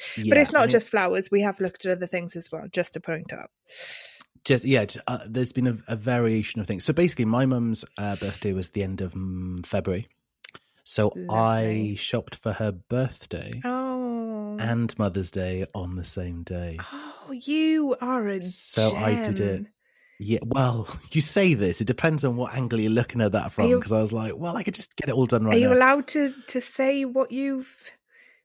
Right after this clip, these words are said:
Speaker 1: purchased?
Speaker 2: I can say what I got for, yeah, my, my mother's probably not gonna
Speaker 1: <laughs>
Speaker 2: listen to this.
Speaker 1: Maybe.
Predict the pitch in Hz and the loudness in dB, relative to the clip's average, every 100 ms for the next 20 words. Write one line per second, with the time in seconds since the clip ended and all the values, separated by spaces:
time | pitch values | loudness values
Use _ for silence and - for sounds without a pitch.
0 | - - 349 370 415 539 - - 135 139 | -10 -2 -2 0 2 0 0 -2 0 2
1 | 151 180 180 143 _ _ _ _ _ 113 | 4 4 4 0 _ _ _ _ _ -2
2 | 123 127 127 123 - 117 - - - 110 | 2 2 2 -2 2 0 0 -8 -2 2
3 | 107 107 107 - 160 98 101 101 95 110 | 4 4 2 2 2 2 -2 -4 -6 -4
4 | 113 98 90 - _ - 95 85 90 90 | -2 -4 -6 -14 _ -10 -8 -8 -10 -8
5 | 92 - 90 90 90 95 _ _ _ _ | -10 -10 -12 -10 -12 -16 _ _ _ _
6 | _ _ - - - - - - - - | _ _ -12 -12 -14 -20 -20 -20 -20 -10
7 | 95 - 131 135 165 185 220 214 233 240 | -8 -2 -2 -4 -8 -4 0 0 2 2
8 | 254 | 2